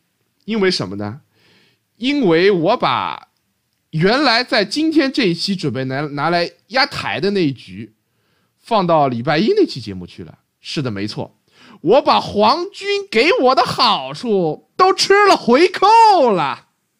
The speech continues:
<laughs> 这也没办法啊。如果大家希望这个百坑讲坛这档节目可以正常的、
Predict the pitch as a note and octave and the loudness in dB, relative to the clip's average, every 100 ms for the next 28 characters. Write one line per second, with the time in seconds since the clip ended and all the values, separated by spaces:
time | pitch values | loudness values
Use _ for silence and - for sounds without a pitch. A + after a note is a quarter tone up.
0 | _ - - B3 A#3 G3+ F#3 F#3+ F#3 D#3+ | _ -8 0 2 4 4 2 2 0 -2
1 | D#3 E3 D#3 D#3 C#3+ - B2+ - - - | -2 -4 -4 -8 -10 -12 -18 -18 -20 -20
2 | _ - _ F#3+ - - - _ - G3+ | _ -20 _ -20 -20 -20 -20 _ -2 0
3 | A#2 G2 A2 F#3 A2 F2 D#2+ _ _ _ | 0 0 -2 -4 -4 -10 -18 _ _ _
4 | _ - E2+ C#3+ _ - _ C#3 B3 C#4 | _ -10 -10 -10 _ -20 _ 0 2 2
5 | G#3+ E3+ A3+ G#3 A#3 B3 - B3+ C4 A#3+ | 2 2 0 0 0 -2 -6 -4 0 2
6 | F3 F#3 F3+ D3+ C3+ A#2 B2+ B2 A3+ C#3 | 0 0 0 0 0 -2 -4 -4 -2 -2
7 | C3+ F3+ C#3+ G#2+ A#2 B2 B2 - C#3+ A#2 | -4 -4 -4 -4 -6 -4 -6 -4 -4 -2
8 | G2 - _ _ _ _ _ - C#4 E3+ | -4 -8 _ _ _ _ _ -4 0 0
9 | - G2+ G#2+ G2+ F2+ | -2 -6 -4 -6 -8